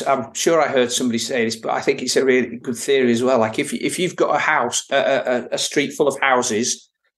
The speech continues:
a housebreaker will walk down and try all the doors to see which one's open. And if none of them are open, he'll go off and try another street, but he'll go on. And if one's open, then he'll go into that one. Well,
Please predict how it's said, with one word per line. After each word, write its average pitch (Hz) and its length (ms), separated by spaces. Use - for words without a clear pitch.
a - 60
housebreaker 143 1000
will 131 160
walk 143 280
down 139 300
and 117 100
try 143 240
all 135 100
the 135 80
doors 127 360
to - 80
see 131 200
which 123 240
one's 120 220
open. 123 480
And 131 320
if 139 360
none 185 260
of 208 100
them 131 160
are 120 100
open, 120 300
he'll 135 120
go 143 260
off 131 160
and 117 100
try 135 220
another 170 240
street, 113 500
but 127 100
he'll 143 140
go 156 280
on. 127 140
And 135 140
if 147 140
one's 190 300
open, 123 320
then 147 120
he'll 156 100
go 147 180
into 175 200
that 151 200
one. 127 140
Well, 139 220